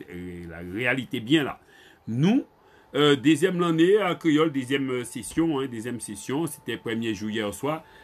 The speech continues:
Donc, excusez-moi parce que finalement, cet ventilateur-là, donc, il est gentil,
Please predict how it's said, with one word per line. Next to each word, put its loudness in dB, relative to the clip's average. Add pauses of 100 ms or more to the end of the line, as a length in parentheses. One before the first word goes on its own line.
(120)
Donc, 2
excusez-moi -2
parce -8
que 2
finalement, -2
cet -8
ventilateur-là, 0
donc, -6
il -10
est -8
gentil, -2